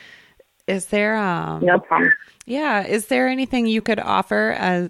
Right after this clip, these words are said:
Speaker 1: like, specifically as advice based on your own experience to help others with M S, um, either in preparing for or recovering from H S C T?
Speaker 2: Um, let's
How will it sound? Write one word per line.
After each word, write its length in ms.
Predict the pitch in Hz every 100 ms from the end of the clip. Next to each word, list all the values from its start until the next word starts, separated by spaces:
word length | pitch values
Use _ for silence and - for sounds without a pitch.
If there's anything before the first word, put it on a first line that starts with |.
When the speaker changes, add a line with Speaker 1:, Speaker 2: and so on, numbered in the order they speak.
| -
Speaker 1:
like, 200 | 175 -
specifically 800 | - - 175 175 185 180 180 185
as 160 | 170
advice 640 | 170 156 160 160 262 262 -
based 440 | - 160 165 -
on 160 | 170 170
your 180 | 170
own 180 | 170 165
experience 800 | 160 - - 175 175 196 208 -
to 80 | 180
help 280 | 160 156 -
others 640 | 143 147 156 185 202 - _ - - _ -
with 220 | 180 -
M 200 | - 180
S, 560 | 175 180 220 - - - _ -
um, 680 | 165 156 156 156 156 156 - -
either 220 | 185 175
in 200 | - 175
preparing 600 | 170 - - 165 160 170 180
for 500 | 180 180 180 180 -
or 440 | 160 160 156 156
recovering 760 | 147 160 - 143 156 151 156 160
from 460 | - 143 151 190 -
H 260 | 185 190
S 160 | 185 185
C 180 | 196 196
T? 300 | - 233 247 _ _ _ _ _ _ _ _ _ _ _ _ _ _ _ _ - _ _ -
Speaker 2:
Um, 560 | 247 277 294 294 269 - _ _ _ - - _ -
let's 180 | 120